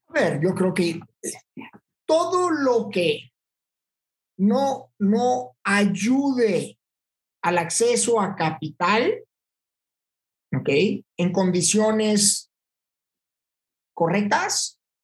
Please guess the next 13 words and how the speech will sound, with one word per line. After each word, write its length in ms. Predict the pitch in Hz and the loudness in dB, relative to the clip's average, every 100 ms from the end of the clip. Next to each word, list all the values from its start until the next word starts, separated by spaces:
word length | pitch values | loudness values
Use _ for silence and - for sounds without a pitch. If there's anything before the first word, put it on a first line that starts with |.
| _ _ _ _ _ _ - | _ _ _ _ _ _ -4
¿ok? 540 | - - 175 208 - - _ _ - | -2 0 0 0 -4 -16 _ _ -6
Este, 420 | 170 165 180 - 180 | -2 0 -2 -2 -4
va 120 | 190 | 0
en 100 | 208 | 2
detrimento 720 | 202 196 175 160 165 165 175 156 | 2 0 -2 0 0 0 0 0
del 160 | 143 | 0
desarrollo 460 | 143 151 139 151 147 | 0 0 0 2 0
de 60 | |
un 60 | 143 | -2
ecosistema, 680 | 139 147 - - 202 - - _ _ _ _ _ _ _ _ _ - | -4 -4 -2 -2 -4 -8 -20 _ _ _ _ _ _ _ _ _ -4
¿sí? 380 | 135 147 160 92 92 _ _ - | 0 0 -2 -8 -16 _ _ -4
Este, 880 | 170 160 160 165 160 156 156 151 147 | 0 0 0 0 2 2 2 2 0
eh, 640 | - - _ 185 156 - | -2 -10 _ -8 -6 -8